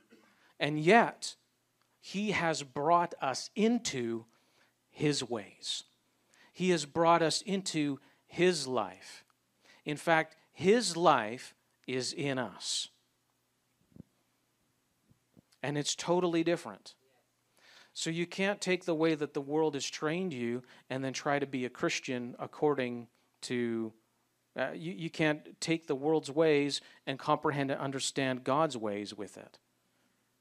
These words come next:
And there's a lot of that going on.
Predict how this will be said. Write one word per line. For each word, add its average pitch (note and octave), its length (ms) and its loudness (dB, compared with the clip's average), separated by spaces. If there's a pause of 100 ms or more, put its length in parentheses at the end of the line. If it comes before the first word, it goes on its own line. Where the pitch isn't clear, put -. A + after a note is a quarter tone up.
(2250)
And B2+ 100 -14
there's D#3 160 -2
a E3 60 4
lot E3 180 10
of E3 80 8
that D#3 220 8
going C3 240 2
on. F#2+ 200 -6